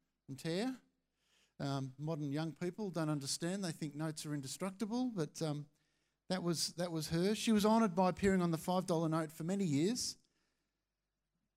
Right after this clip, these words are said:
For thirty years, Caroline Chisholm worked, uh, to assist single women and families to migrate and settle in Australia.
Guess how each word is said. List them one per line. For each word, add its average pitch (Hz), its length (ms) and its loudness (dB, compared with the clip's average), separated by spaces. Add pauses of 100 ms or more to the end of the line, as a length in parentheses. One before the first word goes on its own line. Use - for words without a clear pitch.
(460)
For 208 100 -6
thirty 254 300 0
years, 233 420 2
Caroline 220 480 2
Chisholm 170 500 2
worked, 190 500 0 (200)
uh, 160 180 0
to 175 140 0
assist 196 500 2
single 226 280 6
women 185 340 6
and 151 120 4
families 170 680 2
to 151 100 -4
migrate 156 580 2
and 139 160 -8
settle 143 440 -4
in 143 120 -6
Australia. 131 560 -4